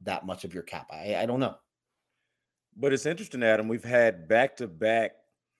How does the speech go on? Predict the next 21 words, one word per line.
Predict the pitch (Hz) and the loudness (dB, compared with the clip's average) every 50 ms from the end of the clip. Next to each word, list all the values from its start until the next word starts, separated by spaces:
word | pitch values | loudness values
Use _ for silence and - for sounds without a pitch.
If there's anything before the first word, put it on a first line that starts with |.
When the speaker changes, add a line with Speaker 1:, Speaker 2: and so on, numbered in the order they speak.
| _ _ _ _ _ - | _ _ _ _ _ -16
Speaker 2:
seemingly | - - - 147 143 143 139 135 127 120 117 120 | -12 -2 2 2 4 4 4 2 0 0 -2 -2
bizarre | 90 92 104 98 87 90 104 107 110 110 110 104 101 | -2 -2 -2 -2 -2 0 2 4 6 6 6 4 2
N | 101 107 110 110 | 0 -4 -6 -6
B | 107 104 104 | -6 -4 -2
A | 104 101 | -2 0
offseason | 101 98 98 98 98 - - 113 104 98 98 90 | 2 2 2 2 0 -2 -6 -8 -8 -8 -8 -10
stories | - - 107 104 104 98 95 92 87 90 | -6 -2 0 0 2 2 0 -2 -4 -6
involving | 98 92 82 95 95 98 101 95 92 92 90 87 85 85 82 82 _ _ _ _ _ _ _ _ _ _ _ _ _ _ _ _ _ _ | -8 -6 -2 2 4 4 4 4 2 -2 -6 -6 -8 -10 -12 -14 _ _ _ _ _ _ _ _ _ _ _ _ _ _ _ _ _ _
high-level | _ - - 120 117 113 107 104 104 95 98 92 | _ 0 4 6 8 8 8 6 2 0 -2 -4
players | - 107 110 107 101 95 90 80 - | -4 0 0 2 2 2 0 -2 -4
like | 87 82 80 78 - | -4 -4 -4 -6 -6
this. | _ 80 78 69 57 57 - - | _ -12 -12 -12 -12 -14 -18 -14
Like, | - 76 78 78 | -10 -10 -10 -8
this | 85 113 107 107 | -6 -8 -8 -8
is | 113 104 | -8 -8
the | 87 98 | -6 -4
latest | 95 98 104 107 101 101 92 - | 0 0 0 0 0 -2 -6 -8
one, | 98 92 92 92 92 92 90 | -8 -8 -6 -6 -6 -6 -6
and | 90 85 | -8 -8
Chris | - - 110 104 - | -6 -6 -6 -4 0
Paul | - 110 101 101 98 95 92 87 87 | 4 6 8 8 8 8 6 4 2